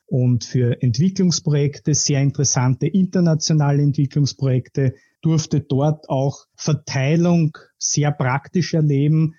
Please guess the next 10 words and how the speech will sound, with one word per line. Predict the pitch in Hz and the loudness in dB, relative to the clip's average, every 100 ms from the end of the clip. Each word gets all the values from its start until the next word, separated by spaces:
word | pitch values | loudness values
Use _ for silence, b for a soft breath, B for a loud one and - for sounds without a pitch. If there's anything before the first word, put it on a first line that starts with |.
| B | B
eines | - 131 143 - | -2 0 0 0
meiner | 135 135 | 0 0
Hauptthemen. | 110 143 - - 143 151 147 147 143 B B B - | 0 -4 -6 -4 0 0 2 0 -2 B B B -6
Wir | 135 | -2
haben | 120 127 131 131 - | 0 2 0 0 -4
Systeme | - 139 143 135 131 | -4 -4 0 0 0
für | 123 | 0
die | 120 | -2
Flugsicherung | - 190 - 180 160 165 151 151 | 0 -2 0 -2 0 0 2 2
entwickelt | 143 - 147 - 143 | 0 0 -2 0 -2